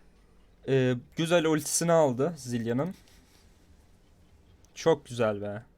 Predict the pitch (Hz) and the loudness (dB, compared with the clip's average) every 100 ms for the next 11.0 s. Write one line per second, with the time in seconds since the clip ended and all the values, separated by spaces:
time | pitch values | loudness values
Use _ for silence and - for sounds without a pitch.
0 | _ _ _ _ _ _ _ _ _ _ | _ _ _ _ _ _ _ _ _ _
1 | _ _ _ _ - - - - - - | _ _ _ _ -16 -16 -16 -16 -12 -12
2 | - 160 151 185 156 120 - - - - | -2 0 2 2 4 2 -2 -6 -4 -2
3 | 170 175 147 175 180 175 170 - - 160 | -4 -4 0 -2 0 2 2 0 -4 0
4 | 156 156 165 156 147 147 131 147 151 170 | 2 2 2 2 2 2 4 2 0 -4
5 | 160 - - _ _ _ - - _ _ | -6 -10 -20 _ _ _ -20 -20 _ _
6 | _ _ _ - - - - - - _ | _ _ _ -20 -20 -20 -20 -20 -20 _
7 | - _ - - - - - - - - | -20 _ -20 -20 -20 -20 -20 -20 -20 -20
8 | _ - - _ _ _ 190 _ _ _ | _ -20 -20 _ _ _ -20 _ _ _
9 | _ _ _ _ - 151 156 117 107 _ | _ _ _ _ -8 -4 -2 -4 -8 _
10 | - - 147 156 147 160 143 147 147 147 | -20 -8 -6 -6 -4 -4 -4 -2 -2 -2